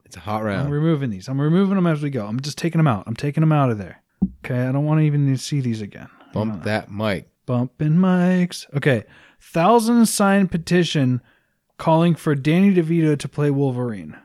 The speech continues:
Speaker 1: That would be fucking hilarious. And I wish it were true, so I wanna, I'm gonna go with true.
Speaker 2: This is a real story from the Daily Dot.
Speaker 1: Yeah!
Speaker 2: A true, that is four to one, Eric.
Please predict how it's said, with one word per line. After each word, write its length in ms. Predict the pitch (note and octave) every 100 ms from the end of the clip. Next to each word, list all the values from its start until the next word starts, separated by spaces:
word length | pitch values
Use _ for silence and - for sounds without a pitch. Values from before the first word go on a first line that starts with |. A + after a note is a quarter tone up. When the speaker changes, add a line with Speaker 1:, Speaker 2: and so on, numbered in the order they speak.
| _ _ _
Speaker 1:
That 340 | A2+ A2 A#2+ C#3
would 140 | C#3
be 140 | C3+
fucking 560 | A#2 - - B2 C3 A2+
hilarious. 840 | A2 G#2 G2+ F#2+ D#2+ E2 G#2 - - _ _ -
And 120 | G#2
I 120 | G#2
wish 880 | A2 A2 A2 A2+ B2 B2 - - - _ -
it 140 | -
were 100 | G2+
true, 260 | - G#2 F#2
so 140 | A2
I 120 | G2
wanna, 360 | G2 G2+ G2+ G2
I'm 140 | G#2+ A2
gonna 160 | G#2+
go 140 | G2+ G#2
with 140 | F2+
true. 360 | - F2+ D#2 D#2+ - _ -
Speaker 2:
This 400 | - - C#3 F3+
is 160 | F3+
a 120 | D#3
real 340 | B2+ B2 D3+ F3+
story 300 | - E3+ E3+
from 200 | D#3+ D3
the 80 | C3
Daily 360 | A#2+ B2+ D3 D#3+
Dot. 380 | D3+ B2 G#2+ - - -
Speaker 1:
Yeah! 460 | - G3+ D#3+ F3 - - _
Speaker 2:
A 80 | C3
true, 680 | B2+ - - E3+ F#3+ G#3+ A3+ - _
that 100 | E3
is 180 | G#3 F#3+
four 260 | - B3 D#4+
to 80 | D#4+
one, 200 | G#3 G#3
Eric. 440 | F3 F#3+ G2+ -